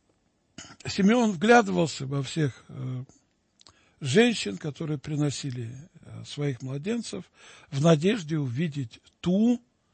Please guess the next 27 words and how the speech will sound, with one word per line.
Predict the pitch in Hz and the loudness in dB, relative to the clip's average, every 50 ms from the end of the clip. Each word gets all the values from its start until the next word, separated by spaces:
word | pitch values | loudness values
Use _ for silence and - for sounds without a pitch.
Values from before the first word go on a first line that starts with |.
| _ _ _ _ _ | _ _ _ _ _
которая | - 147 143 131 - 160 151 135 135 131 123 | -4 -4 -4 -2 0 -2 0 0 0 -2 -2
дева | 120 123 117 127 139 156 170 175 170 165 190 196 208 208 _ _ _ _ _ _ | -2 -4 -2 0 4 6 6 6 4 2 -4 -8 -10 -12 _ _ _ _ _ _
и | 160 | -14
которая | - - 127 113 - 135 135 135 135 131 | -8 -8 -8 -8 -8 -8 -8 -8 -8 -8
родила. | 127 131 123 123 127 120 117 123 127 _ _ _ _ _ _ _ _ _ _ _ - _ _ - - - - - - - - - - _ _ _ | -8 -10 -12 -12 -14 -14 -14 -16 -18 _ _ _ _ _ _ _ _ _ _ _ -20 _ _ -20 -20 -20 -20 -20 -20 -20 -20 -20 -20 _ _ _
И | - 180 | 6 8
однажды, | 180 175 156 202 220 240 247 254 208 - - 196 196 202 185 190 - _ _ _ _ _ _ _ | 8 8 8 6 6 8 6 6 4 2 0 0 0 0 -2 -8 -12 _ _ _ _ _ _ _
очередной | - 127 - - 175 202 190 214 240 214 | -10 -6 0 2 2 2 4 4 6 6
раз, | 180 151 160 170 180 175 - - _ _ _ _ _ _ _ | 6 6 6 4 4 2 -2 -10 _ _ _ _ _ _ _
но | 151 151 151 | -2 0 0
уже | 147 143 180 175 - _ _ _ | 2 0 -2 -2 -4 _ _ _
по | - 139 143 151 | -6 -2 -2 -2
вдохновению | 139 123 123 151 - - 165 160 156 160 160 143 135 131 127 | -2 -2 -4 -6 -4 -2 -2 0 0 0 0 0 -2 -4 -6
от | 123 | -6
Духа | 131 151 147 - - - | -4 -4 -6 -6 -8 -16
Святаго, | - - 131 120 - - 190 208 202 - | -14 -14 -14 -10 -4 -4 -4 -4 -4 -8
он | - 123 | -14 -16
пришёл | - _ - 110 113 - - 139 120 113 | -16 _ -14 -14 -14 -12 -12 -12 -14 -14
в | _ _ | _ _
храм, | 156 170 190 208 214 214 220 _ _ _ _ _ _ - - - - - - - _ _ | -10 -8 -8 -6 -8 -8 -10 _ _ _ _ _ _ -20 -20 -20 -20 -20 -20 -20 _ _
и | - | -2
он | 135 151 151 143 | -2 0 0 0
увидел | 147 139 113 165 165 135 123 139 127 117 117 | -2 -2 -2 -4 -4 -4 -4 -8 -8 -8 -10
эту | 113 - - 117 | -12 -14 -16 -16
деву, | 117 117 110 113 113 107 - - 123 _ _ _ _ | -14 -12 -10 -10 -10 -10 -14 -18 -20 _ _ _ _
которая | _ - 110 - - 101 101 - - | _ -18 -18 -16 -16 -18 -16 -16 -20
родила. | - - _ - - - - - | -20 -20 _ -20 -20 -20 -20 -20